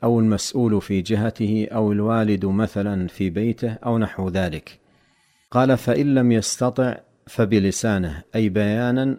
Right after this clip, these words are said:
باللسان ونصحاً ووعظاً وتخويفاً بالله وتذكيراً بعقوبة الله جل وعلا لمن يفعل المنكر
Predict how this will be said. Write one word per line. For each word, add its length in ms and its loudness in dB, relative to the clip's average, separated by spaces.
باللسان 680 0
ونصحاً 680 -4
ووعظاً 720 -4
وتخويفاً 680 -4
بالله 480 -2
وتذكيراً 760 0
بعقوبة 640 0
الله 400 0
جل 300 0
وعلا 640 -2
لمن 320 2
يفعل 460 -2
المنكر 880 -2